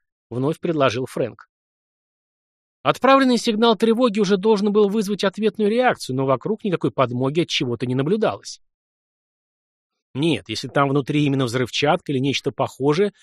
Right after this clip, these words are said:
то мы собственноручно отправим на смерть человека. Учитывая, что этот парень приехал сюда, высока вероятность, что в документах значится кто-то из кланов?»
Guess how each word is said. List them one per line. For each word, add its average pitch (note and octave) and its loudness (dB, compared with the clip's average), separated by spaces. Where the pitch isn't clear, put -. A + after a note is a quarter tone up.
то A#3+ -2
мы A3 -2
собственноручно D#3+ -2
отправим C3+ -2
на C3+ -2
смерть B2+ -6
человека. D#3+ -4
Учитывая, D#3+ -2
что - -4
этот - -6
парень C3+ 0
приехал C3+ -2
сюда, B2+ -4
высока C#3 0
вероятность, C3 0
что C#3+ -6
в C3 -8
документах C3+ -2
значится C3+ -4
кто-то - -8
из B2 -6
кланов?» C3 -4